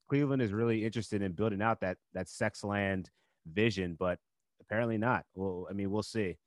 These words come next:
But, um, let, let's talk about this sell high moment, man. It, it, it, it's, it, while it might, might seem like a spicy take, I don't know, man. Like, as a Knicks fan, you weren't too impressed come playoff time, but I think that's also,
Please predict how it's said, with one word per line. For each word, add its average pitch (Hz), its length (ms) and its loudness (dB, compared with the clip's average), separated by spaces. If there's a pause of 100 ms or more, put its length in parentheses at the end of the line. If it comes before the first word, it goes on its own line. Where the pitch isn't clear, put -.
(420)
But, 110 300 6
um, 101 380 4 (680)
let, 127 200 -12
let's 175 160 -2
talk 190 180 6
about 170 220 6
this 135 160 0
sell 139 240 6
high 123 160 10
moment, 113 320 4
man. 98 160 0
It, 107 160 -2
it, 131 120 -4 (220)
it, 139 240 -2
it's, 147 240 -4
it, 139 180 -2
while 165 200 6
it 131 80 -2
might, 165 360 0
might 156 280 0
seem 151 300 -2
like 156 160 0
a 127 40 0
spicy 117 480 -2
take, 117 380 -2 (760)
I 170 40 8
don't 196 160 8
know, 202 120 8
man. 117 260 4
Like, 123 180 4
as 160 140 4
a 156 60 6
Knicks 127 300 2
fan, 98 380 2 (120)
you 120 160 2
weren't 143 280 4 (240)
too 131 160 2
impressed 117 540 0
come 107 200 -2
playoff 104 400 2
time, 98 300 0
but 104 100 2
I 110 80 4
think 123 180 -4
that's 117 140 -2
also, 110 460 0